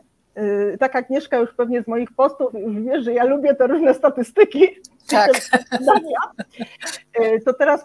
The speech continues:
Speaker 1: powiem z głowy, jak się pomylę, to bardzo was przepraszam, ale proporcje się będą zgadzały. Y, pię-, połowę kobiet mówi o sobie krytycznie,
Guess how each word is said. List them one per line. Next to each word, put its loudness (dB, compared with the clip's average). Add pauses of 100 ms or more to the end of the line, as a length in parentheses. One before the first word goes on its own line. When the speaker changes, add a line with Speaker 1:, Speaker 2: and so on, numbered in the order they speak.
Speaker 1:
powiem 0
z -8
głowy, 4
jak -4
się -8
pomylę, 2
to -6
bardzo -10
was -8
przepraszam, -6
ale 0
proporcje -2
się -4
będą -8
zgadzały. -10 (2250)
Y, -8 (440)
pię-, -6 (120)
połowę 4
kobiet -8 (720)
mówi -6
o -6
sobie -6
krytycznie, -10